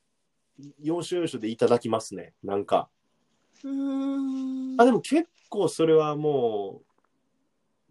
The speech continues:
Speaker 1: う、もう高校超えて、大学なって、社会人になってみたいな流れはあるんですけど、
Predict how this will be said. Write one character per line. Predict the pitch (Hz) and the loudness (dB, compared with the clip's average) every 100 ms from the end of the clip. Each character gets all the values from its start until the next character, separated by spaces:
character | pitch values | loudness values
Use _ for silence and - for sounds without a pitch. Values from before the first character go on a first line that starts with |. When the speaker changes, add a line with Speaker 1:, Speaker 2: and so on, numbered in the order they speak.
| 127 | -6
Speaker 1:
う、 | |
も | 147 | -6
う | 151 | -4
高 | - 123 117 | -2 -2 -2
校 | - 131 117 | 2 2 4
超 | 131 120 | 6 6
え | 107 | 4
て、 | - 98 95 | 2 2 2
大 | 98 98 | 2 2
学 | 98 104 | 2 0
な | 95 | -2
っ | 87 | -4
て、 | - 90 90 | -8 -6 -6
社 | - - | -8 -2
会 | 104 | 0
人 | 92 92 | 0 -4
に | |
な | 87 | -8
っ | 82 | -6
て | - 117 | 4 4
み | 110 | 6
た | 104 | 2
い | |
な | 90 | 0
流 | 92 98 104 | -2 4 4
れ | |
は | 95 92 | 6 4
あ | 110 | 4
る | 101 | 2
ん | |
で | 90 | -2
す | - | -10
け | 95 | -10
ど、 | 92 98 95 92 | -8 -6 -6 -6